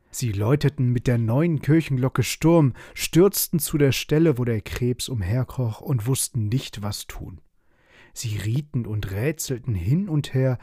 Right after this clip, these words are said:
und hätten gar zu gerne gewusst, wen sie vor sich hatten.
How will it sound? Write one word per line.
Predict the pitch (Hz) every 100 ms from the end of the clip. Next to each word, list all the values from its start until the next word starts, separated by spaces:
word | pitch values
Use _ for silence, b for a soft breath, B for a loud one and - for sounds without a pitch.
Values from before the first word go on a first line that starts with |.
| B B
und | 120 -
hätten | 160 147 117 -
gar | 147 185
zu | - - 113
gerne | 123 131 139 113
gewusst, | 101 120 139 - - b b -
wen | 90 85 123 151
sie | 139 151
vor | - 170 165
sich | 123 104 -
hatten. | 87 - 76